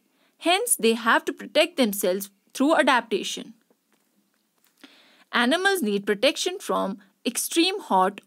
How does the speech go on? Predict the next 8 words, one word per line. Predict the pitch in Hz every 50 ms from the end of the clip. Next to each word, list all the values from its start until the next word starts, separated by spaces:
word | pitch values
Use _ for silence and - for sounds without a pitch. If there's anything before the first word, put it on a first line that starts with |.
| - -
or | 220 - -
cold | - 330 339 349 330 - - _ _
weather | - 220 208 214 190 247
conditions. | 240 262 247 220 214 233 - - - 247 220 - - _ _ _ _ _ _ _ _ _ _ _ _ -
This | 226 220 214 -
is | 220 196
another | - 220 214 240 277 277 311 339 285
reason | 226 214 202 190 196 202 202 202 -